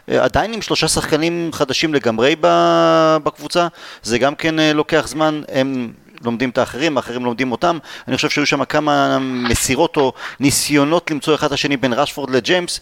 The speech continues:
וברגע שרשפורד מסר לו לכיוון אחד, ג'יימס בדיוק עשה תנועה לכיוון שונה, אה, אחר, אז עדיין חסר את התיאום. אה,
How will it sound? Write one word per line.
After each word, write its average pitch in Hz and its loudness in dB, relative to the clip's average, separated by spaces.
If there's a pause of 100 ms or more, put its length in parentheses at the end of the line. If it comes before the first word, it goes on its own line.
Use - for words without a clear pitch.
(340)
וברגע 131 0
שרשפורד 135 0
מסר 135 -2
לו 143 2
לכיוון 143 -2
אחד, 170 2
ג'יימס 151 -2
בדיוק 143 0
עשה 139 0
תנועה 143 0
לכיוון 147 -4
שונה, 170 0
אה, 143 4
אחר, 170 0 (380)
אז 131 0
עדיין 180 2
חסר 160 0
את 151 0
התיאום. 202 0 (540)
אה, 135 2